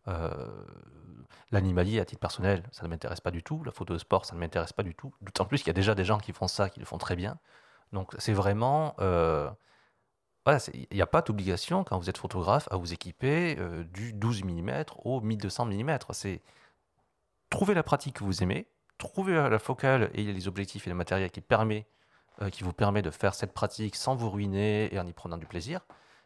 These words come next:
Et si vraiment, euh, vous avez besoin d'un téléobjectif, euh, allez-y,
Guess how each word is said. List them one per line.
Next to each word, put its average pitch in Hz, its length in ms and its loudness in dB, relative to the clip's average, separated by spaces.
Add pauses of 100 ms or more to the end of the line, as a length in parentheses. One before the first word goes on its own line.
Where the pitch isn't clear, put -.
(200)
Et 113 300 4
si - 300 -6
vraiment, 107 580 2
euh, 76 260 -4 (260)
vous 98 220 -8
avez 98 100 -2
besoin 98 260 0
d'un 90 100 -2
téléobjectif, 87 800 -8
euh, 143 340 -2 (140)
allez-y, 104 360 0